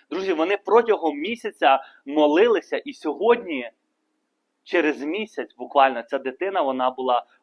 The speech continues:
повністю здорова. Вона почала говорити, як звичайні діти, ось на три-чотири роки.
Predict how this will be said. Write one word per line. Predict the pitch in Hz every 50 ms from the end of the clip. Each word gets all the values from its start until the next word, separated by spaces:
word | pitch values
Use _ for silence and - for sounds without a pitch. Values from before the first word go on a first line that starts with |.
| _ _
повністю | - 175 185 180 180 170 156 151 - - 135
здорова. | 123 120 131 135 135 135 127 120 113 113
Вона | 120 127 143 151
почала | - - 151 143 - 156 147 151 147 139
говорити, | 131 135 135 127 131 131 170 202 202 - 143
як | 131 131 131 131 - - _ _ _ _ _ _
звичайні | - - 139 160 - - - 185 185 175 156 139 135
діти, | 127 - 185 202 - 170 147
ось | - - 143 - - -
на | 135 127
три-чотири | - - 147 143 156 160 151 135 - - _ _ _ _ _ _ - 165 - - 151 143 139 131
роки. | 120 113 110 110 _ _